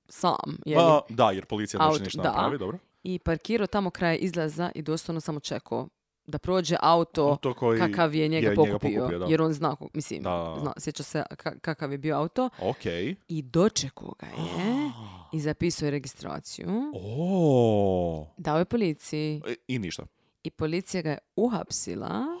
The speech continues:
Speaker 1: i on je bio na jamčevini vani
Speaker 2: Aha.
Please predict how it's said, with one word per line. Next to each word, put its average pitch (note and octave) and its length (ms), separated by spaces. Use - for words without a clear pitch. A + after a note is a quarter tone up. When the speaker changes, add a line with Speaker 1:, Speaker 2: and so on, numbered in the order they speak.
Speaker 1:
i E3+ 200
on A#3+ 480
je D#3+ 180
bio F3+ 360
na D3+ 180
jamčevini D3+ 960
vani F#3 760
Speaker 2:
Aha. A#2 580